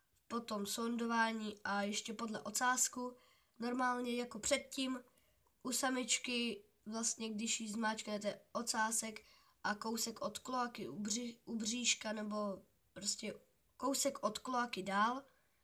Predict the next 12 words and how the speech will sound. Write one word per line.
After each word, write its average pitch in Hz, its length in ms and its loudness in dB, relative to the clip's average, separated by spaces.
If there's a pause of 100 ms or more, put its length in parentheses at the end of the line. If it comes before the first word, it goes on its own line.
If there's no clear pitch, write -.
(160)
směr 226 540 0
k - 180 -10
hlavě, 247 460 2 (720)
tak 214 400 0
když 220 380 2
pojedete 226 580 0
směr 220 320 0
ke 208 160 -6
kloace, 226 640 0 (1200)
tak 202 320 2
vlastně 196 840 0 (2000)
se 202 520 0